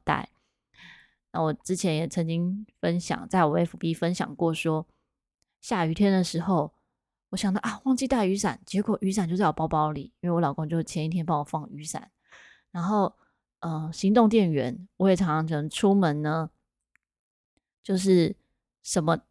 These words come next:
iPad、手机、电脑都带着，结果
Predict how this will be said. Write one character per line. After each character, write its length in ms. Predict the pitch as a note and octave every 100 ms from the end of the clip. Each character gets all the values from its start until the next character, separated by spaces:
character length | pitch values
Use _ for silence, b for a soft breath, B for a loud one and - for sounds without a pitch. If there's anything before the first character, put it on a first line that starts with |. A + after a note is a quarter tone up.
| _ _ _
iPad、 560 | - G3 A3 A#3+ G3 F3 -
手 280 | - E3+
机、 480 | E3 - G3+ G3 G3
电 300 | - G#3+ D#3+
脑 180 | E3+ - - _
都 140 | - G#3
带 260 | G#3+ E3+
着， 180 | C3+ - -
结 240 | - F#3+
果 300 | F#3+ E3 -